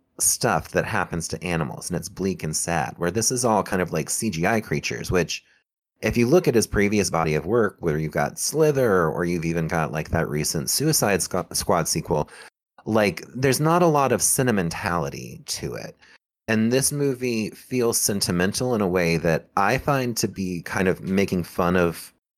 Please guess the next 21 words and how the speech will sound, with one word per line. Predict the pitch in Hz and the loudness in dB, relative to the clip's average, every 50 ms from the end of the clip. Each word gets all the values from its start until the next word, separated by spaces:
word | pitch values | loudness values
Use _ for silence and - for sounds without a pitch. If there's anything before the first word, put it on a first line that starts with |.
| _ | _
that | - 92 85 85 85 85 87 - - | -12 -4 -2 0 0 0 -2 -4 -6
conceptually, | - - 78 78 - - 90 85 82 - - 110 117 127 135 143 156 175 170 - _ _ _ _ _ _ _ _ _ | -8 -6 -4 -2 0 2 2 0 0 -2 -2 0 0 0 0 0 -2 -4 -8 -12 _ _ _ _ _ _ _ _ _
because | - 104 82 - 107 101 101 101 - - | -2 -2 2 4 4 4 4 2 -2 0
it's | - 101 92 82 - - | 2 0 0 2 -2 -8
through | - - 113 113 110 | -4 0 0 2 4
the, | 107 104 98 95 90 80 - - - - - - _ - | 6 6 6 6 6 4 0 -6 -20 -20 -20 -20 _ -10
like, | - - - | -10 -6 -2
I | - 156 | 0 2
don't | 160 156 143 | 4 6 6
wanna | 135 117 110 | 4 4 2
spoil | - - 104 104 104 101 | 2 2 2 4 4 4
anything | 98 95 90 - 95 92 | 2 2 0 0 -2 -2
for | - - | -2 -6
people | 85 - 92 90 - - 87 82 | -6 -4 -4 -4 -2 -2 -2 0
who | 80 90 87 85 85 87 | 0 -2 0 0 0 -2
wanna | - 90 92 85 82 | 0 0 0 0 0
see | - - 90 | -2 -2 -4
this | 82 82 85 - | -4 -4 -4 -2
movie, | - 82 80 80 73 82 80 80 78 - - - - - - _ _ | 0 0 0 2 2 0 -2 -2 -2 -4 -10 -20 -20 -20 -20 _ _
but, | - 90 101 92 87 | -4 0 0 2 2
like, | 82 92 90 85 82 78 - - | 4 2 4 2 2 0 -4 -12